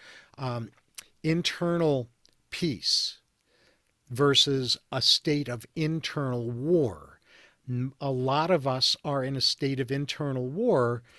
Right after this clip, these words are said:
Uh, how do we know that? Because, uh, just very, a, a very simple example of that is how many people have toxic inner critics,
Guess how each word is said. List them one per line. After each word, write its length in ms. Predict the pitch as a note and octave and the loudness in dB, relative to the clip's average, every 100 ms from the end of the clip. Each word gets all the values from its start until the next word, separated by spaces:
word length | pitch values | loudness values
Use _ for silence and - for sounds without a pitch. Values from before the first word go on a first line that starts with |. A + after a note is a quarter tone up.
| - _ | -20 _
Uh, 160 | C#3 B2+ | -4 -4
how 260 | - D#3 D#3 | -2 0 2
do 100 | D#3+ | 2
we 180 | C#3+ C3+ | 0 0
know 220 | C#3 D#3 | 2 2
that? 360 | F3 F#3+ - | 2 0 -4
Because, 600 | - C3 - C3 B2+ A#2+ - - - _ - | -8 -6 -2 0 0 -2 -6 -10 -20 _ -10
uh, 140 | C#3+ B2+ D3 | -8 -6 -2
just 380 | D3+ D3 - - - - _ _ _ | 0 2 0 -2 -20 -20 _ _ _
very, 440 | C#3+ B2 D3+ D#3 - | -2 4 6 6 2
a, 140 | D3+ C#3 D#3+ | -6 -6 -2
a 40 | |
very 260 | B2+ C#3+ C3 | 2 2 2
simple 420 | - D3 D3 B2+ | 0 -2 -2 -2
example 520 | A2 D3 E3 E3+ C3 | 0 0 -2 -2 -4
of 100 | A2 | -4
that 320 | G#2+ F#2 F2 _ - - _ | -4 -4 -8 _ -20 -20 _
is 260 | C#3 C3 A2+ | -2 0 -2
how 320 | - - D3+ | -2 -4 -2
many 240 | D#3 D#3+ D#3 | -2 -4 -6
people 420 | - B2+ B2+ A#2+ | -6 -6 -4 -6
have 380 | - C3 G#2 - | -6 -6 -6 -8
toxic 520 | - A#2 - A#2 A#2+ | -8 -6 -6 -6 -6
inner 180 | G2+ G2+ | -10 -10
critics, 640 | - F#3 - - - | -6 -6 -6 -4 -2